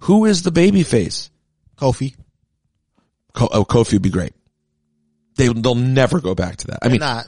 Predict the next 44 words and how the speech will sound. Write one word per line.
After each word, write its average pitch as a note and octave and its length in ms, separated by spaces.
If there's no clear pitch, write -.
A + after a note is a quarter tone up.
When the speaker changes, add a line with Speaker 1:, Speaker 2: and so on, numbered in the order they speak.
Speaker 2:
They're D3+ 160
not. C#3 140
Speaker 1:
that C#3+ 100
Speaker 2:
But, C3+ 60
Speaker 1:
would B2+ 120
be A#2+ 280
Speaker 2:
but, D3+ 200
but - 0
Kofi G3 360
should F3+ 200
be E3 140
the D#3+ 100
one D3+ 240
who D3+ 140
eliminates C#3+ 420
him D3 80
from C#3+ 160
the C#3+ 80
Rumble. B2+ 380
Speaker 1:
Or, F3 280
or E3 220
just B2+ 320
gets B2 240
the A#2+ 100
match A2 280
at - 60
Mania. F2+ 440
I A2 100
would, G#2 240
I G#2+ 100
would G#2 160
love G2 680
that E2 200
story. - 340
Oh, A2 400
that C2+ 140
would E2+ 120
be, D#2+ 100
you D3 160
want C#3+ 160
another A#2+ 220
pop A2+ 260
at G#2 60
WrestleMania. G2 720